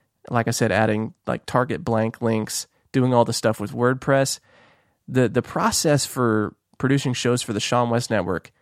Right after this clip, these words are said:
seems to be quite a bit more complicated and time consuming than almost any other network or show that I've done work for,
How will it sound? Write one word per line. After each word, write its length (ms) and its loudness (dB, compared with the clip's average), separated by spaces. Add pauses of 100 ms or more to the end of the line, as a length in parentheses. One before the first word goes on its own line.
(120)
seems 360 -2
to 80 -4
be 320 0 (400)
quite 280 2
a 60 4
bit 320 0 (140)
more 420 2
complicated 720 -2
and 100 -2
time 280 0
consuming 640 -2
than 240 0
almost 400 -4
any 240 0
other 200 2
network 540 -2
or 400 0
show 320 0
that 100 -2
I've 280 -4
done 240 -2
work 240 0
for, 340 -10